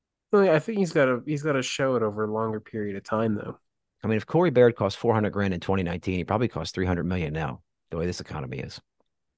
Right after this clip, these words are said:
Speaker 2: This economy sucks.
Speaker 1: Maybe, maybe, maybe.
Speaker 2: It's terrible.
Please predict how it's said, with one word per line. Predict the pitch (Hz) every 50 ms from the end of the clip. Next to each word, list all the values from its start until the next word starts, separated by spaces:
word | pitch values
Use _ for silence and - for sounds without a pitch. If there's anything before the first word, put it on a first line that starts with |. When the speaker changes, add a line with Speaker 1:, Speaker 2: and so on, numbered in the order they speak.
| _ _ _ _ _ _ _ _ _ _ _ _ _ _ _ _ _ _ _ _ _ _ _ _ _ _ _ _ -
Speaker 2:
This | 165 170
economy | - - 196 165 151 135 135
sucks. | - - 69 - - - - - - _ _ _ _ _ _ _ _ _ _ _ _ _
Speaker 1:
Maybe, | - 113 113 143 180 185 165 - _ _ -
maybe, | 123 113 120 127
maybe. | 120 120 135 160 - 143 - - _ _ _ _ _ _ _ _ _ _ _ _ _ -
Speaker 2:
It's | - -
terrible. | - - 95 85 85 80 73 82 71 -